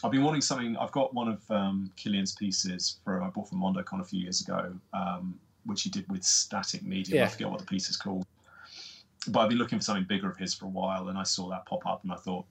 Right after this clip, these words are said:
Speaker 1: "Yeah, that's, that's a
Speaker 2: I
Speaker 1: good
Speaker 2: love
Speaker 1: one."
Speaker 2: also, like, my
Speaker 1: Um,
Speaker 2: favorite one is, uh, the, the Galactus he did for Mondo, the, the, the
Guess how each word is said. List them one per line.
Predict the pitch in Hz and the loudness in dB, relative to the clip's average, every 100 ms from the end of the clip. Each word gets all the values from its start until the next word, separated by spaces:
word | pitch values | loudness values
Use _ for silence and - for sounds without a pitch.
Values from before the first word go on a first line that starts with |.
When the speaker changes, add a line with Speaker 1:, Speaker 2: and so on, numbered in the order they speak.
| - - | -14 -8
Speaker 1:
"Yeah, | 76 - _ - | -8 -8 _ -8
that's, | 82 - - | -2 -2 2
that's | 90 - | 2 2
a | |
Speaker 2:
I | 135 | 8
Speaker 1:
good | 151 | 12
Speaker 2:
love | 190 | 12
Speaker 1:
one." | 170 | 12
Speaker 2:
also, | 156 156 | 10 10
like, | 143 - - | 8 2 4
my | 160 | 6
Speaker 1:
Um, | 156 | 12
Speaker 2:
favorite | 214 226 | 10 10
one | 190 196 | 4 4
is, | 147 156 | 8 12
uh, | 160 156 151 147 | 12 12 12 8
the, | 143 139 131 | 6 6 6
the | 131 | 6
Galactus | 135 135 139 - 123 113 - | 10 12 10 8 2 2 -2
he | 139 | 2
did | 131 117 | 4 6
for | 139 | 4
Mondo, | 120 120 120 117 | 6 6 8 6
the, | 113 | 6
the, | 113 117 113 113 110 110 | 4 2 2 4 0 0
the | 113 110 107 110 | 0 0 -2 -2